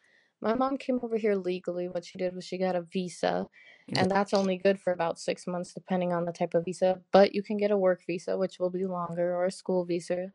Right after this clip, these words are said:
Speaker 1: which is also longer. But hers was only six months. So during that six months, she got married to my dad, and then she was able to get her citizenship through him because he was an American.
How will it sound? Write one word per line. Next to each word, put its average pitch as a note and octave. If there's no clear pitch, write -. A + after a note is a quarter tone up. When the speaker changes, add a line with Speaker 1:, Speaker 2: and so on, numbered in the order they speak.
Speaker 1:
which -
is F3+
also F3+
longer. F3
But F3+
hers A3
was G3+
only F#3
six -
months. F3+
So F3+
during G#3
that G3+
six -
months, F3
she E3+
got E3+
married F3+
to -
my E3
dad, F3+
and F3+
then F3
she F3+
was F3
able F3+
to -
get -
her F#3
citizenship F3
through E3+
him E3+
because E3+
he A3
was F#3
an E3+
American. D#3+